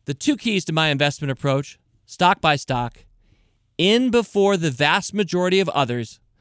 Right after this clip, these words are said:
and out after the vast majority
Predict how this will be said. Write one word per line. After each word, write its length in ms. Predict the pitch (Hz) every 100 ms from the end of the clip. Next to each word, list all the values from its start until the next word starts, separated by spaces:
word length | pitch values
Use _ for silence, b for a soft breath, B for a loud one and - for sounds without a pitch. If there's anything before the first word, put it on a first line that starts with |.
| _ _
and 200 | 139 139 -
out 300 | 160 143 - _ _ _ _ -
after 540 | 143 147 - 127 104 - _ _ -
the 100 | 117
vast 360 | 131 127 -
majority 600 | 135 120 131 123 117 110